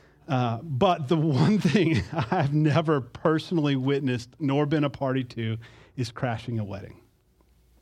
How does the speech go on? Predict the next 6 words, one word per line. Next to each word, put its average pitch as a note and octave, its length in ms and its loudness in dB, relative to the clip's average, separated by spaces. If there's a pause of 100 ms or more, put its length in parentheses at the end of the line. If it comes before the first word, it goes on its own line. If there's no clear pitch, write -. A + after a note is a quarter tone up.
(220)
I've A2 80 -6
never G#2+ 240 -2
done F#2+ 220 -6
that. - 1200 -14
Um, A2+ 300 -2
sometimes C#3 800 -2